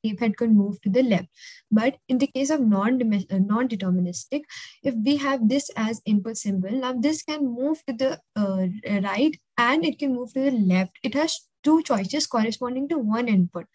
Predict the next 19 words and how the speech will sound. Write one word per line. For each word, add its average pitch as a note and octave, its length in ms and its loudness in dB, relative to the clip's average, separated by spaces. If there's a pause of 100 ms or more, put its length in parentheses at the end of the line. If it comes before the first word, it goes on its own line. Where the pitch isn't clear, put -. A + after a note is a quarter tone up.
(400)
So, E4 300 0 (320)
and C4 200 2
therefore C4+ 300 2
the, D4+ 520 2
uh, G3+ 460 4 (500)
therefore A#3 460 0
it's, B3 280 -2
uh, F#3+ 360 2 (420)
transition B3+ 500 2
becomes B3+ 460 -2
to C4 180 0
the A#3+ 80 -4
power, G#3 420 -2
two C4+ 160 0
to C4 100 -2
the A#3 120 -2
power G#3+ 320 -4
Q, C4+ 440 2
then, G#3 360 0